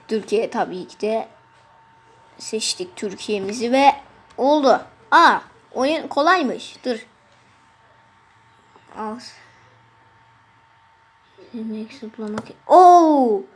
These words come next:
Oo! Baby, baby. Allah, neden düştü lan? Bak, ben döndüm. Allah Allah. Tekrar başladık. Ülkemizi gururlandıracağız.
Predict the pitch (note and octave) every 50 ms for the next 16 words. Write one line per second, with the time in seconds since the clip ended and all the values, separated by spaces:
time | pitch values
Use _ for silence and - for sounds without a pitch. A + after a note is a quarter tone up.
0 | - - _ - F#4+ F#4+ F#4 F#4+ F#4+ F#4 F4 E4 D#4 D4+ C#4+ C4+ B3+ A#3 A3 G#3
1 | G3+ G3 F#3+ G#3 C4+ - _ _ _ _ _ _ _ _ _ - B3+ B3 B3 B3+
2 | A#3 B3+ C4+ C#4 C#4 - - - _ _ _ - C4 B3+ C4 C4 A#3 B3+ A#3+ A#3
3 | G#3+ G#3+ - - _ _ _ _ _ _ _ _ _ _ _ _ _ _ _ _
4 | _ _ _ _ _ _ _ _ _ _ _ _ _ _ _ - - _ _ _
5 | _ - - A#3+ A#3 A3+ A#3 C4 C4+ C4 B3+ A#3 G#3+ A#3 B3+ C#4+ E4 G4+ F#4+ -
6 | - - E4 D#4+ E4+ F#4+ - _ _ _ _ _ _ _ _ _ _ _ A#3+ A#3
7 | - A3+ A3 A3+ A#3 A#3 A#3+ B3 B3 B3 C4+ D4 - - _ _ _ _ _ _
8 | _ A#3+ A#3 A#3+ A#3+ G#3 - - - - _ _ _ _ _ _ _ _ _ _
9 | _ _ - A3+ A3+ A3 A3 G#3 G3 - - - - - - - - A3 A#3+ -
10 | - - _ _ _ _ _ _ _ _ _ _ _ _ _ _ _ _ _ _
11 | _ _ _ _ _ - - _ - - - - - - - - - - _ -
12 | _ - - _ _ - - A#3 A#3 A3 G#3 - A#3+ A3 A3 A3 G#3+ A#3 C4 C4
13 | A#3+ - - - C4 C4+ D4 C#4+ C#4 C4 B3+ A#3+ A3+ A#3 A3+ G#3+ G3+ G3+ G3 G3+
14 | D#3 B2 D2 - - - - - -